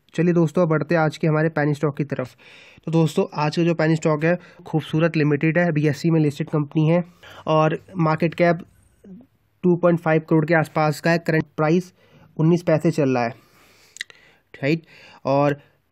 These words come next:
आपको definitely उन्नीस पैसे में एक स्टॉक कल मिल जाएगा। अभी चार्ट के माध्यम से समझाऊंगा कि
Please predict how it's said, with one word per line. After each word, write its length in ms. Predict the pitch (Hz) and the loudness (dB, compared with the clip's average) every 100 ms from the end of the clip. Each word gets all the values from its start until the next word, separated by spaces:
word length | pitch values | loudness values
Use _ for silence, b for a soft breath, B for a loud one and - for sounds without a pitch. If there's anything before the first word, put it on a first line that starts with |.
| - _ _ _ _ _ | -20 _ _ _ _ _
आपको 300 | 151 156 - | -4 -2 0
definitely 520 | 165 151 160 160 180 | 2 2 2 0 2
उन्नीस 180 | 170 165 | 2 2
पैसे 280 | 160 151 160 | 2 0 2
में 120 | 165 | 2
एक 140 | 170 160 | 2 -2
स्टॉक 240 | - 156 | -4 0
कल 100 | 160 | 2
मिल 200 | 147 147 | 2 2
जाएगा। 300 | 151 147 156 | 2 0 0
अभी 200 | 170 151 | 0 -2
चार्ट 280 | 156 160 147 | -2 -2 -2
के 80 | 160 | 0
माध्यम 260 | 147 143 | 0 0
से 60 | 156 | 0
समझाऊंगा 380 | 147 143 143 160 | 0 0 0 0
कि 140 | 165 | -2